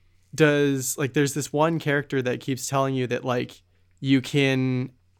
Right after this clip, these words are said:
choose to save Hollow Nest, which is, like, the whole kingdom,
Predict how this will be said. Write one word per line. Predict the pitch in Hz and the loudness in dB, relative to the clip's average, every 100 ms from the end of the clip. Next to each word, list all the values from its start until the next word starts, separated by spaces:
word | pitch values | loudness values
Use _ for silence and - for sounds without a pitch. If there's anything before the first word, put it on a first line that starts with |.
| _ | _
choose | - - 143 143 135 | -4 2 4 4 2
to | - 139 | -4 -4
save | - - 127 135 127 _ _ _ _ _ _ | -2 0 0 -2 -8 _ _ _ _ _ _
Hollow | - - 139 139 | -6 0 2 2
Nest, | 151 160 - | 2 0 -2
which | 127 127 | -6 -6
is, | 120 | -6
like, | 123 | -6
the | 110 | -2
whole | 120 | -4
kingdom, | 120 120 120 135 143 147 | -4 -6 -2 -2 -2 -6